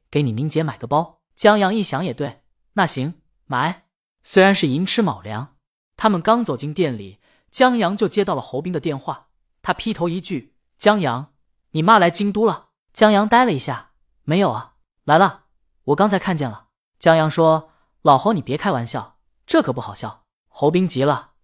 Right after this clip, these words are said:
：“谁跟你开玩笑了？就玉玺台，这是念喜吧？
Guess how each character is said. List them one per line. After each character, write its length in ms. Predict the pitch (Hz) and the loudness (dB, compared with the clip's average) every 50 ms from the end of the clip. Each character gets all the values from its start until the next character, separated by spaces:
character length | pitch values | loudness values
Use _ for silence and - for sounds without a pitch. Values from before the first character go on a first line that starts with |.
| _ _ | _ _
：“谁 220 | - - 190 214 | -2 2 4 4
跟 100 | 269 285 | 4 4
你 60 | 202 | 2
开 160 | 147 - 165 | 0 0 0
玩 100 | 151 139 | 0 0
笑 220 | 143 - 170 131 113 | 0 -2 -2 -4 -4
了？ 200 | 101 - - _ _ _ _ | -6 -12 -20 _ _ _ _
就 120 | - - 185 | 0 0 2
玉 120 | 202 196 | 2 0
玺 160 | - - 113 | -2 -6 -8
台， 340 | - - - 117 120 - _ _ _ _ _ _ _ _ _ - | -10 -10 -8 -8 -8 -10 _ _ _ _ _ _ _ _ _ -4
这 120 | - 247 | -2 -2
是 100 | - 247 | 0 0
念 220 | 240 254 233 185 | 0 0 0 -2
喜 160 | - - - 101 | -2 -6 -10 -10
吧？ 320 | 107 117 131 - - | -10 -10 -10 -10 -14